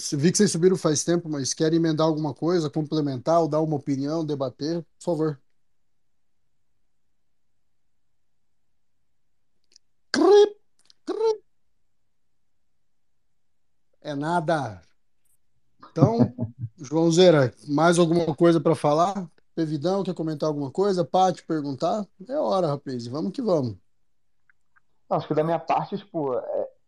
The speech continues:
Speaker 2: essa é a minha visão pro, pro dia de amanhã e pra semana. E aí eu abro, abro pra pergunta aí, galera. Quem tiver alguma dúvida sobre macroeconomia,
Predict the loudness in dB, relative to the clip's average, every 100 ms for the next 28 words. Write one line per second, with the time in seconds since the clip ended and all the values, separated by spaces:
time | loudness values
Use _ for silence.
0 | _ _ -6 -4 -6 -4 -4 -4 -6 -6
1 | -8 -10 -16 _ _ _ -8 -6 -4 -4
2 | -4 -6 -10 -12 -10 -10 -10 -10 -10 -10
3 | -8 -10 -10 -12 -10 -10 -10 -10 -12 -14
4 | _ _ _ _ -6 -4 -2 -2 -4 -6
5 | -8 -6 -6 -8 -12 -8 -8 -8 -10 -10
6 | -6 -4 -4 -6 -10 -12 -10 -8 -10 -10
7 | -14 -10 -10 -12 -16 -12 -6 -6 -8 -10
8 | -10 -10 -4 2 4 4 2